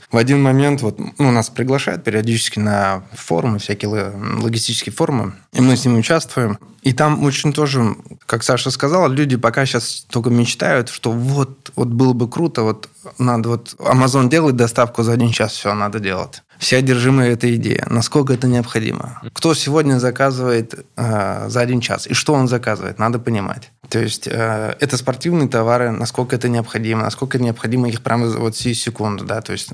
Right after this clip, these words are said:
ну да, может быть, кто-то об этом мечтает, но к-, это один на миллион.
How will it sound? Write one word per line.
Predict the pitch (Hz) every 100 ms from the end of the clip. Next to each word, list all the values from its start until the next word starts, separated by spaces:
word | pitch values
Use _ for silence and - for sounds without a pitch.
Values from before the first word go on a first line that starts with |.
| -
ну | 127
да, | 135 139
может | 151 123
быть, | 123 131
кто-то | 123 120
об | 117
этом | 117 117 113 -
мечтает, | 113 - 98 98
но | 104 107
к-, | - -
это | - 110
один | 107 113
на | 110
миллион. | 117 120 101 104